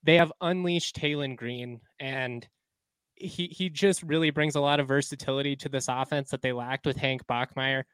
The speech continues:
They're much more dynamic. They got George Holani back in the backfield, their veteran running back. They're just in a really good spot. And, and really, it's just kinda one of those, like, these teams are, are heading in the right dir-, or in opposite directions. Boise State is, is peaking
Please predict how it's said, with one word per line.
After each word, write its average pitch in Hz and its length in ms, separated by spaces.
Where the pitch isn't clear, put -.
They're 147 100
much 156 300
more 165 160
dynamic. 139 640
They 135 100
got 139 200
George 139 280
Holani 135 380
back 135 240
in 139 80
the 127 60
backfield, 131 520
their 127 140
veteran 131 380
running 120 240
back. 123 340
They're 156 100
just 190 220
in 226 80
a 180 80
really 147 240
good 139 240
spot. 135 460
And, 147 160
and 165 200
really, 190 260
it's 160 120
just - 160
kinda 151 200
one 143 140
of 139 80
those, 135 240
like, 127 260
these 165 260
teams 175 420
are, 143 220
are 135 40
heading 156 340
in 139 120
the 131 140
right 127 280
dir-, 123 260
or 135 180
in 131 180
opposite 135 500
directions. 120 540
Boise 139 360
State 127 440
is, 120 200
is 127 160
peaking 127 640